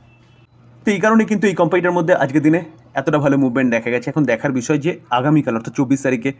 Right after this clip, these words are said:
কী হয়। ওয়্যার এবং কেবল সেগমেন্টের একটা কোম্পানি, যেই কোম্পানিটাকে নিয়ে কিন্তু শুধু একটা ব্রোকিং হাউস নয়, অনেকগুলো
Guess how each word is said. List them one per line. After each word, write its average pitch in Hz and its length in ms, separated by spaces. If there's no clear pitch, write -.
কী 160 100
হয়। 104 220
ওয়্যার 220 200
এবং 214 120
কেবল 202 220
সেগমেন্টের 180 440
একটা 165 200
কোম্পানি, 127 240
যেই 175 160
কোম্পানিটাকে 151 480
নিয়ে 147 180
কিন্তু 160 240
শুধু 202 260
একটা - 240
ব্রোকিং 160 300
হাউস 101 200
নয়, 98 120
অনেকগুলো 175 300